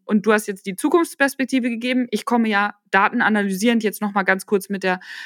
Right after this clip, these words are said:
ähm, Historie im Sinne von, warum behaupte ich diese Dinge oder warum sage ich sie oder warum rege ich an, zumindest darüber nachzudenken.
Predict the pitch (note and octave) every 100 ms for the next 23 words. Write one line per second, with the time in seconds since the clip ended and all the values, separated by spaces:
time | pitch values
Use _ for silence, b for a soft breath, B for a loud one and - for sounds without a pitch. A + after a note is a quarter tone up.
0 | B F3+ F#3 F#3 F#3 F#3+ D4 F#4 B3+ G3+
1 | G3+ G#3 G#3 G3+ G3 F#3+ G3 F#3+ F3+ E4
2 | - - G#3 F#3 F#3 F#3 G#3+ F3+ F3 F3
3 | F3 G3 C4+ B3 G#3 F#3 F3 F#3 F3+ F#3+
4 | F3+ F#3 G#3+ A#3+ A#3 G3+ F#3+ G3 - F#3+
5 | F3+ G#3+ E4 - G3+ F#3 - A3